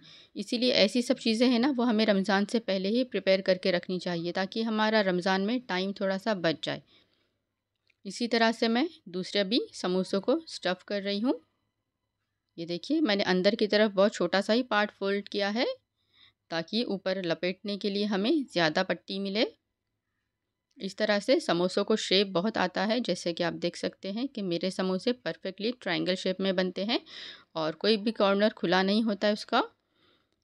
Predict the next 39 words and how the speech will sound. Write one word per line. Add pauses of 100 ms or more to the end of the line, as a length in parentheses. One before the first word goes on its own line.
(140)
समोसे
का
अगर
कोई
एंगल
खुला
होगा
तो
उसके
अंदर
से (160)
तेल
अंदर
चला
जाता
है
और
सारी
स्टफिंग
हमारी
है
ना,
वो
ख़राब
हो
जाती
है। (2000)
और
इस
तरह
से
जो
लास्ट
में
कॉर्नर
बचता
है (240)
उसे
हम